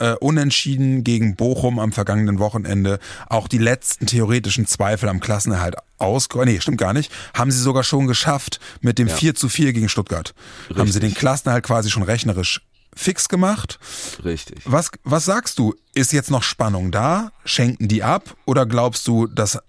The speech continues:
Speaker 1: setzt was frei und die können befreit aufspielen?
Speaker 2: Ich glaube eher das. Ich glaube, die sind auch in einer Phase, wo sie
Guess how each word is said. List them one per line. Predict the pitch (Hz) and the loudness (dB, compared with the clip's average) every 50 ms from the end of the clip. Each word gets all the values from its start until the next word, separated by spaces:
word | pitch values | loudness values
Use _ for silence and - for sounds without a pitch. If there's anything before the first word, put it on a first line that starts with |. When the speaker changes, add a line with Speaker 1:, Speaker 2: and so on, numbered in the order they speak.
| - | -6
Speaker 1:
setzt | 113 95 113 123 - - - 117 | -2 0 0 0 -2 -2 -2 -2
was | 107 95 - - | 0 0 0 -2
frei | - - - 104 107 113 120 113 | -4 -2 -2 0 0 0 0 0
und | 104 | 0
die | 98 101 | -2 -2
können | - 120 107 98 | 0 0 0 0
befreit | 90 85 - 98 92 87 | 0 -2 -2 -2 -4 -2
aufspielen? | 82 90 - - - 95 95 92 _ _ _ _ _ _ _ _ _ _ _ - _ _ _ _ _ _ _ _ _ _ _ _ _ _ - | -4 -8 -8 -8 -8 -8 -10 -10 _ _ _ _ _ _ _ _ _ _ _ -20 _ _ _ _ _ _ _ _ _ _ _ _ _ _ -8
Speaker 2:
Ich | 95 - - | -6 -6 -6
glaube | - 85 87 87 90 76 90 80 | -4 0 2 2 2 2 0 -2
eher | 76 87 90 85 71 | 0 0 0 0 0
das. | 87 92 110 - | 0 -2 -2 -2
Ich | 104 101 - | -6 -6 -4
glaube, | - 107 95 87 95 85 | 0 0 0 0 0 -2
die | 92 | -2
sind | 87 80 98 - - | -2 -2 -2 -2 0
auch | 71 90 104 - 139 | 0 0 0 0 0
in | 127 117 | 0 0
einer | 110 104 | 0 0
Phase, | - - 104 90 92 107 120 113 135 143 131 123 110 104 | -2 -4 -2 0 0 0 -2 -2 0 0 0 0 0 0
wo | 107 110 | -2 -2
sie | 92 90 98 98 92 90 85 85 - | -2 -2 0 0 0 0 0 -2 -4